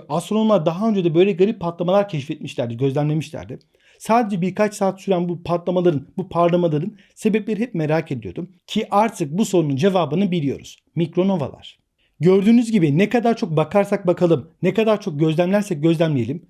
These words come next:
sürekli yeni bir şeyler keşfetmeye devam ediyoruz. Bakalım yakın zamanda bilim insanları evrende başka neler keşfedecekler? Ben de sizin gibi merakla bekliyorum. Ama bugünlük bu kadar. Bu videoyu hazırlarken kullandığım dijital kaynakları her zaman olduğu gibi açıklamalar kısmına ekliyorum.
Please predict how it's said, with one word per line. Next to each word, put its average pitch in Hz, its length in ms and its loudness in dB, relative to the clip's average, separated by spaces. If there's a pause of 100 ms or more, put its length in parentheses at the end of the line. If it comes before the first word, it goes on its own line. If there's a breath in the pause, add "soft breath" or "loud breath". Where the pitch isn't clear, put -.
sürekli 233 500 0
yeni 175 240 0
bir 202 80 -4
şeyler 135 360 -4
keşfetmeye 156 500 -2
devam 139 280 -2
ediyoruz. - 460 -16 (140)
Bakalım 226 420 4
yakın 190 240 4
zamanda 180 500 2
bilim 196 260 4
insanları 156 560 -2
evrende 165 480 2
başka 147 260 0
neler 151 300 0
keşfedecekler? 143 600 -12 (300 soft breath)
Ben 190 180 4
de 185 60 2
sizin 180 280 -2
gibi 147 320 -2 (120)
merakla 160 440 0
bekliyorum. 113 380 -6 (140)
Ama 139 220 -6
bugünlük 127 400 -10 (240)
bu 190 100 -6
kadar. - 300 -14 (540 soft breath)
Bu 247 100 6
videoyu 233 240 4
hazırlarken 170 480 0
kullandığım 131 440 -2
dijital 147 300 -6
kaynakları 170 600 -2 (180 soft breath)
her 208 180 2
zaman 208 340 0
olduğu 175 260 0
gibi 131 140 -8
açıklamalar 202 520 -2
kısmına - 220 -8
ekliyorum. 131 500 -8